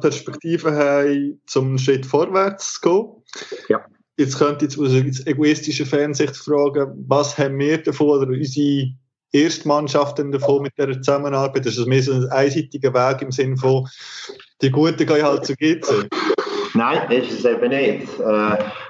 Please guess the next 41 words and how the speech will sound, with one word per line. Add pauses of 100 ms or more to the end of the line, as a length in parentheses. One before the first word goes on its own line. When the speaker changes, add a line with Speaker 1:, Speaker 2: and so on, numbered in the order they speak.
(140)
Speaker 2:
es
hat,
äh,
nein,
es
hat
eben
folgenden
Grund. (580)
Wenn
gute
Spieler
sind,
dann
können
sie
bei
G
C
die
Ausbildung
machen. (600)
Und
wenn
jemand
zum
Beispiel
in
der
U
einundzwanzig
ist
bei
G
C
und
kommt
in
die
erste
Mannschaft,